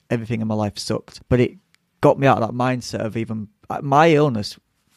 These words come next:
was nothing in comparison to what they were going through. And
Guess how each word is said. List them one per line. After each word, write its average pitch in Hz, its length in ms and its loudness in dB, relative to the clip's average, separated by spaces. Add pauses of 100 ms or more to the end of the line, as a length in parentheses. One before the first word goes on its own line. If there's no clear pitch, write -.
(140)
was 120 220 0
nothing 120 440 0
in 113 140 -4
comparison 110 640 -6
to 110 220 -4 (300)
what 107 280 2 (120)
they 110 140 2
were 110 120 2
going 113 280 0
through. 147 320 0 (460)
And 110 380 2